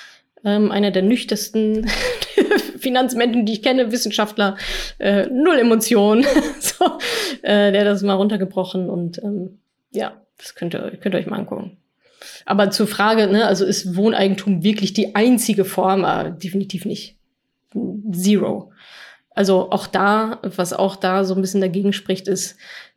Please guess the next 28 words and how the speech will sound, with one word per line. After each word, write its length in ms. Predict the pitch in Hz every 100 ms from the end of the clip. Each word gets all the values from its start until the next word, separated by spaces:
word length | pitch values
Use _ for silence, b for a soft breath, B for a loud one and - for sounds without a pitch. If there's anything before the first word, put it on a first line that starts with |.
| -
ähm, 640 | 190 185 185 185 185 180 - _ _
ihr 100 | -
startet 360 | - 208 220 185
ja 60 | 190
erstmal 240 | 185 196
auch 80 | -
da 200 | 190 180
wieder 140 | 185
Minus, 460 | 196 226 196 190 -
ne? 100 | 208
Ihr 80 | 196
habt 140 | -
Kaufnebenkosten. 1080 | - 214 214 202 226 214 - - - 185 _ _ b b -
Der 80 | 190
Notar 380 | 190 - 214 208
kostet 320 | 196 - -
Geld. 340 | 160 185 - b b b
Das 300 | 196 - -
einzutragen 600 | 190 202 202 - 190 190
in, 260 | 190 196 190
äh, 500 | 190 202 202 - -
in, 640 | 202 - 208 185 190 - _ _ -
ins 280 | 185 - -
Grundbuch 380 | 233 220 196
kostet 320 | - 196 190 -
Geld. 340 | 185 294 - B B B B 247 208 -
Das, 320 | 202 202 - - - -
also 320 | 196 202 196